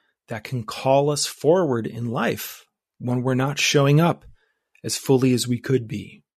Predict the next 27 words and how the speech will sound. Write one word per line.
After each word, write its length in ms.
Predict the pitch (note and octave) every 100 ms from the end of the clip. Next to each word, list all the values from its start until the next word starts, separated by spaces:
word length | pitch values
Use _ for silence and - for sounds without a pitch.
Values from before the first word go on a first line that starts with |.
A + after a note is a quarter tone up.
| _
who 140 | - A#2+
will 160 | A#2+
give 300 | A2 C#3 E3+
us 160 | D3+ G#2
straight 460 | - - A#2+ A2
feedback 500 | - A#2+ G#2+ A2 G2+
to 120 | - A2+
our 120 | G#2
face, 540 | - A2+ A2 - - _ _ _ _ _ -
not 180 | A#2+ -
to 80 | B2
break 280 | C#3 C3+ A#2+
us 140 | -
down 320 | C3 B2 A#2+
or 80 | G#2
shame 380 | - D#3+ G#3+ G#2+
us, 380 | G2+ - - - _ _ _ _ _ _ _ _ -
but 140 | A2+
to 180 | G#2 G2+ _ _ _
help 280 | - C3 -
us 140 | A2+
grow 720 | - - G#2+ A#2 B2 G#2+ B2+ _ _ _ _ _ _ _ _ _ _ -
into 240 | A#2+ A#2
what 200 | A2 -
we 120 | A#2
could 320 | - B2+ A2+
be 420 | G#2+ B2 A#2+ -